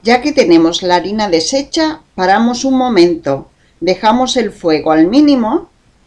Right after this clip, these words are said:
y añadimos un poquito de pimienta. Rallamos otro poquito de nuez moscada. Si no tenéis nuez moscada, no la echéis. Da un sabor muy bueno la bechamel,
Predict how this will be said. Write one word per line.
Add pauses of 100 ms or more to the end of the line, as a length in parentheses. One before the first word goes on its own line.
(160)
y
añadimos (120)
un
poquito
de
pimienta. (520)
Rallamos (100)
otro
poquito
de
nuez
moscada. (320)
Si
no
tenéis
nuez
moscada,
no
la
echéis. (360)
Da
un
sabor
muy
bueno
la
bechamel,